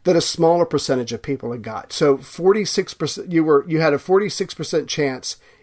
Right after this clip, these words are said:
if you did not die in the blast, if you were in the area of getting leukemia. And as we go through here, and Cam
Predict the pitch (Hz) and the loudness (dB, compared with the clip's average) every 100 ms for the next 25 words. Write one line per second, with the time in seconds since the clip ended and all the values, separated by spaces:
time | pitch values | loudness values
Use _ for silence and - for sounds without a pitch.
0 | _ 190 - 208 160 185 160 156 151 147 | _ 0 2 0 2 0 2 0 0 2
1 | 139 143 139 123 127 131 - 175 170 190 | 2 2 0 0 -2 -2 -4 -4 -4 0
2 | 190 156 139 143 143 135 127 - - 151 | 2 4 2 2 2 0 -4 -14 -2 -2
3 | 139 156 160 151 131 123 - 139 127 117 | 0 2 2 4 2 -2 -2 -2 -2 -4
4 | 139 165 147 165 160 175 170 160 156 151 | 0 0 2 0 4 2 2 0 2 0
5 | 135 - 156 156 | 0 0 0 0